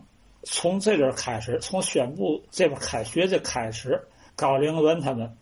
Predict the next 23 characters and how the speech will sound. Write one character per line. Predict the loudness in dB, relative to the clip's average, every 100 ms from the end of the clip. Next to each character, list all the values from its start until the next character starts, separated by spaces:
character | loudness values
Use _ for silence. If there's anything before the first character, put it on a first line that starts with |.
| _ -8
也 | -4
是 | -2 -4 -4
跟 | -4 -4
着 | -8 -12 -14
格 | -4 -2
林 | -2 -6 -10 _ _ -6
拜 | -2 0
拜 | 0
了。 | -2 -4 _ -20 -20 -20 -20 -6
高 | -2 4
凌 | 6
文 | 6 4
他 | 2
们 | 2 2 0 -10 _ -4
把 | -2 2
这 | 4
个 | 4
剩 | 4 4 4
余 | 4 4
这 | 6 4
点 | 2
学 | 2 6 6
生 | 6 2